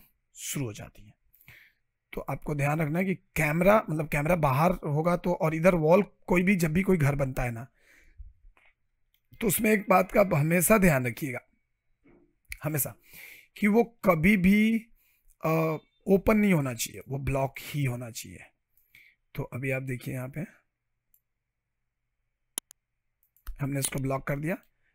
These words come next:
and बेहतर ब्लॉक किया है कि हमारे पास जो कैमरा है वो भी परफेक्ट है and अभी हमें कैमरे की भी प्रॉब्लम नहीं आएगी। देखिए यहाँ पे कोई प्रॉब्लम नहीं आ रही है। और अगर मैं यहाँ से रेंडर विंडो खोलूँ तो ये जो आप लाइट देख रहे थे ना,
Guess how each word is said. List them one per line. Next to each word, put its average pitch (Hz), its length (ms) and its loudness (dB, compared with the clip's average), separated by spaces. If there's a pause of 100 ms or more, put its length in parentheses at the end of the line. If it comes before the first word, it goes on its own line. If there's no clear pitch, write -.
(180)
and 185 200 -2
बेहतर 190 320 4
ब्लॉक 151 340 -2
किया 139 160 -6
है 131 80 -8
कि 139 120 -10
हमारे 127 220 -8
पास - 360 -8 (180)
जो 139 120 -14 (140)
कैमरा 139 340 0
है 160 160 2 (640)
वो 131 100 -4
भी 135 140 -2
परफेक्ट 156 540 -4
है 226 80 -2 (1300)
and 123 260 -6 (420)
अभी 151 180 0
हमें 170 160 2
कैमरे 139 360 -2
की 139 120 -6
भी 143 100 -2
प्रॉब्लम 143 320 -4
नहीं 143 140 -4
आएगी। 139 120 -4
देखिए 131 180 -6
यहाँ 127 100 -4
पे 139 60 -4
कोई 135 120 -6
प्रॉब्लम 147 300 -2
नहीं 160 140 -2
आ 156 80 0
रही 165 120 -2
है। 208 80 -4 (440)
और 160 80 2
अगर 185 320 4
मैं 214 160 4
यहाँ 165 360 4
से 175 200 2
रेंडर 139 300 -2
विंडो 135 260 -2
खोलूँ 131 260 -6
तो 131 100 -12
ये 143 220 -2
जो 160 120 2
आप 156 140 0
लाइट 131 320 2
देख 147 200 0
रहे 123 140 -4
थे 131 100 -8
ना, 123 160 -12